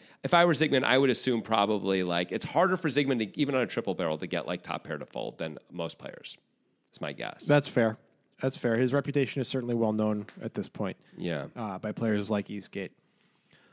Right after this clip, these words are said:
Speaker 2: So Sigmund does check. Maybe that's why. Maybe
Speaker 1: Yeah.
Speaker 2: he just decided, like, "Eh, this is kind of a crappy situation in general with nines on this board." Here's the first kind of curious decision of the hand. Eastgate
Speaker 1: Indeed.
Speaker 2: decides to bet,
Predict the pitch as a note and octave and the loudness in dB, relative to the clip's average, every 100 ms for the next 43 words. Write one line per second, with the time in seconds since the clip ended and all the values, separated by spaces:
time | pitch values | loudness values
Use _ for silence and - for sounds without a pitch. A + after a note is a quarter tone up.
0 | - D#3 A3+ A3 D#3+ D#3 - D#3 - D3 | -2 4 6 8 8 6 6 2 4 2
1 | D3 C3+ - A2 A#2 - _ _ _ _ | 4 4 2 0 0 -4 _ _ _ _
2 | _ _ - C#3+ C#3+ C3 B2+ C3 - C3 | _ _ 4 6 8 6 6 4 4 4
3 | B2 A#2+ A2+ A2+ G#2 - - C#3 B2 A#2 | 4 4 4 2 0 -8 -6 0 2 0
4 | - - B2 G#2+ - - _ - A2+ G2+ | -2 -6 -6 -8 -12 -16 _ -8 -6 -4
5 | - A2 - A2 G#2+ G#2+ - G#2 G#2 - | -2 -2 -2 -4 0 0 -2 -6 -10 -16
6 | _ - _ _ - G#2 B2 C#3+ A2 A2 | _ -20 _ _ -8 2 4 6 6 4
7 | A#2 - _ A2+ - G2+ G2+ G2+ G2+ G2 | 2 -6 _ -6 -2 -2 -2 -2 -2 -2
8 | - G#2 G2+ - _ _ _ _ _ _ | 0 0 0 -4 _ _ _ _ _ _
9 | _ - _ - G3 G3+ G3 G3+ F#3 - | _ -20 _ 4 6 6 6 6 6 6
10 | E3 C#3+ - - D3 C#3 A#2 - - G#2+ | 2 2 0 4 6 6 4 0 -4 -4
11 | A2 G2 G#2 G#2+ G2+ G#2 D3+ E3+ - E3+ | -4 -4 -6 -4 -6 -8 2 2 4 4
12 | E3 C#3 D3 C3+ A2+ - A2 - A2 G2 | 4 2 4 2 2 -4 -6 0 0 2
13 | - - | -2 -12